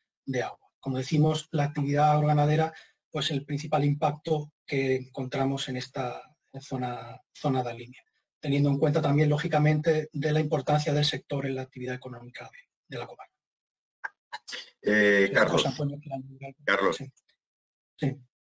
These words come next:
Speaker 2: Eh, con respecto a este punto de estas propuestas que presenta el sindicato labrego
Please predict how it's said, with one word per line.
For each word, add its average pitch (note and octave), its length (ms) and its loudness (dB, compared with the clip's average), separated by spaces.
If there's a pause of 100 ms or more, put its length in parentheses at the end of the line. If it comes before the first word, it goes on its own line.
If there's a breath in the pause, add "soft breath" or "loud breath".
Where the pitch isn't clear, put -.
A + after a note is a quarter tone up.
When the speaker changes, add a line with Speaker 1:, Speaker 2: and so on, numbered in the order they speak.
(200)
Speaker 2:
Eh, G#2+ 500 4
con G#2+ 180 2
respecto A2 640 4
a G2+ 140 8
este G2+ 340 0
punto F#2 520 -2
de F#2 60 0
estas - 260 -6
propuestas - 720 -4
que F2 300 2
presenta F2 680 0
el E2+ 160 -2
sindicato E2+ 840 -2
labrego E2 640 -2